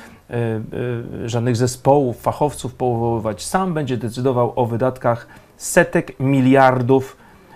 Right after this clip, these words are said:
złotych naszych, e, podatków, jak i też długów, które zaciągną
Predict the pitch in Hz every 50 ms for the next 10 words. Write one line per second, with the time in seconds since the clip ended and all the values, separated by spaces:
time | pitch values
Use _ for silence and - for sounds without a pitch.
0 | - _ - 104 117 123 135 135 131 - 127 123 - - 135 131 139 147 143 131
1 | - - 127 123 123 - - - 123 123 117 117 117 - 123 113 135 165 - -
2 | - 143 123 - - 127 117 95 - - 117 - - 110 110 - - - 104 123
3 | 123 139 190 220 175 120 98 - - - 123 104 104 98 107 95 92 - - 98
4 | 104 98 101 104 110